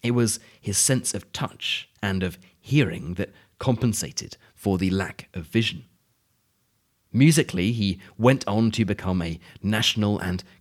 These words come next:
global sensation. He made more than sixty albums, won countless awards, and has had a profound influence on the generation of musicians who followed him.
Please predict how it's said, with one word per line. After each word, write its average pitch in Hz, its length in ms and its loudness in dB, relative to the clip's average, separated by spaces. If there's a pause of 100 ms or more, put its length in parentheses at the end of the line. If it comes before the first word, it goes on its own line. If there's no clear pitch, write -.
global 90 480 -2 (160)
sensation. - 720 -4 (600)
He 107 140 0
made 131 300 6
more 117 260 4
than 85 180 -4
sixty - 520 -2
albums, - 640 -8 (280)
won 110 340 0
countless - 580 -4
awards, - 580 -6 (220)
and 113 240 -2 (220)
has 110 120 -2
had 117 240 -2
a 110 80 2
profound 120 760 -2
influence 85 600 -6
on 90 160 -4
the 92 120 -4 (220)
generation 104 640 -2 (200)
of 98 160 -2
musicians 85 640 -4 (140)
who 85 80 -6
followed 104 380 0
him. - 260 -16